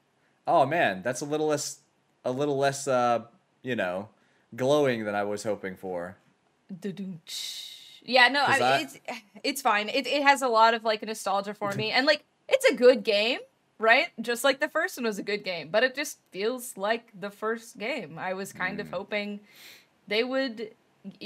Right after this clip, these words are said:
Speaker 2: improve upon a formula that already works, you know? Like, wh-, why wouldn't you try and grow and, and make something better? It just feels
Speaker 1: Right.
Speaker 2: like the same.
Speaker 1: Hmm, hmm. You
Speaker 2: That
Speaker 1: know,
Speaker 2: being said,
Speaker 1: um,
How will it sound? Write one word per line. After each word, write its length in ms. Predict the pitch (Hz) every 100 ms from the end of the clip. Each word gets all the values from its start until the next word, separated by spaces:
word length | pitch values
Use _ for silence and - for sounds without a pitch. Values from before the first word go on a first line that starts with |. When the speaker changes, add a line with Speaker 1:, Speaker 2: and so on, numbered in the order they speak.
| 190
Speaker 2:
improve 500 | 208 165 202 214 233
upon 320 | - 226 226
a 60 | 226
formula 560 | 202 208 233 240 254
that 160 | 226 202
already 240 | 208 226
works, 500 | 220 269 294 - - -
you 80 | 190
know? 160 | 214
Like, 180 | 233 190
wh-, 260 | - 175 -
why 160 | 175 202
wouldn't 240 | 214 202
you 120 | 190
try 220 | - 196
and 160 | 185 175
grow 480 | 175 214 185 170 165
and, 240 | 170 165 170
and 120 | 165
make 180 | 175 -
something 420 | 175 165 165 156
better? 360 | 214 233 151 - _ _ _
It 80 | -
just 140 | 196 196
feels 100 | -
Speaker 1:
Right. 80 | 180
Speaker 2:
like 120 | -
the 60 | 165
same. 480 | - 156 - - - _ _ _ _ _ _ _ _ _ _ -
Speaker 1:
Hmm, 420 | 165 123 90 82 80 -
hmm. 360 | 147 92 78 78 _ _ _ _ _ _ _ _ _ _ _ _ 117
You 60 |
Speaker 2:
That 60 | 139
Speaker 1:
know, 100 | 180
Speaker 2:
being 160 | 170
said, 300 | 131 131 127 117
Speaker 1:
um, 260 | 104 98